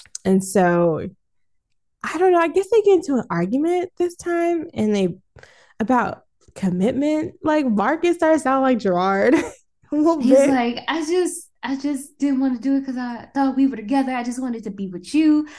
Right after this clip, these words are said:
Speaker 2: and I just, I just didn't want to." Which
Speaker 1: I mean, it's
Speaker 2: you
Speaker 1: not
Speaker 2: have that right, sir.
Speaker 1: Yeah,
Speaker 2: Like,
Speaker 1: that's fine.
Speaker 2: you can say no. You
Speaker 1: Mm-hmm.
Speaker 2: do have that power within you.
Speaker 1: Yeah, you don't have
Speaker 2: And
Speaker 1: to, you don't have to be passed around like a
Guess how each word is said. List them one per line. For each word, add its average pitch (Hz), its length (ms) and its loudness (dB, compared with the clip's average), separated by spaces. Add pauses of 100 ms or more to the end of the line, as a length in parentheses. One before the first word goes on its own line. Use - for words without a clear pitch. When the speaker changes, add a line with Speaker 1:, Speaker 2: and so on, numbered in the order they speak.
(340)
Speaker 2:
and 240 300 0
I 247 100 -2
just, 269 360 -6 (140)
I 269 80 -4
just 302 260 -8
didn't 330 260 -2
want 302 260 -6
to." - 440 -8 (140)
Which 277 380 -2 (540)
Speaker 1:
I 269 80 0
mean, 285 120 4
it's 262 80 0
Speaker 2:
you 294 60 4
Speaker 1:
not 269 140 4
Speaker 2:
have 269 100 -4
that 202 180 0
right, 196 480 2
sir. 311 120 0
Speaker 1:
Yeah, 254 400 4
Speaker 2:
Like, 208 100 0
Speaker 1:
that's 311 180 2
fine. 180 560 0
Speaker 2:
you 269 180 -6
can 277 260 -2
say 226 500 -6
no. 214 720 -8
You 311 100 4 (120)
Speaker 1:
Mm-hmm. 330 60 4
Speaker 2:
do 233 540 2 (120)
have 226 280 -2
that - 260 -6
power 214 480 0
within 208 400 -10
you. 190 320 -8 (180)
Speaker 1:
Yeah, 339 260 4
you 254 180 4
don't 339 100 4
have 302 100 4
Speaker 2:
And 175 460 4
Speaker 1:
to, - 40 -14 (300)
you 269 140 -2
don't 294 80 2
have 269 100 2
to - 40 -2
be 208 100 2
passed 190 400 -2
around 175 540 -2 (200)
like 160 220 -8
a 139 300 -6